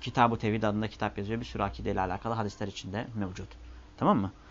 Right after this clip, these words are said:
Ee, şimdi burada inşallah duruyoruz. Önümüzdeki, e, hafta derste inşallah ne yapacağız? Daha bu akideye,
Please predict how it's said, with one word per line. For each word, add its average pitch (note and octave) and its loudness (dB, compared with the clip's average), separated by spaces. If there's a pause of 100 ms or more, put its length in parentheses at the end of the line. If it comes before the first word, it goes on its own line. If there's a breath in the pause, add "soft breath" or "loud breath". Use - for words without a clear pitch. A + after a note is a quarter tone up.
(400 loud breath)
Ee, A#2+ 6
şimdi E3 6
burada D3+ 8
inşallah D#3 8
duruyoruz. E3+ 6 (160)
Önümüzdeki, D3 4 (260)
e, D#2+ -4
hafta A#2+ 4
derste B2 8
inşallah A#2+ 4 (680 loud breath)
ne - 8
yapacağız? D#3+ 8
Daha D3+ 10
bu E3+ 4
akideye, D3 6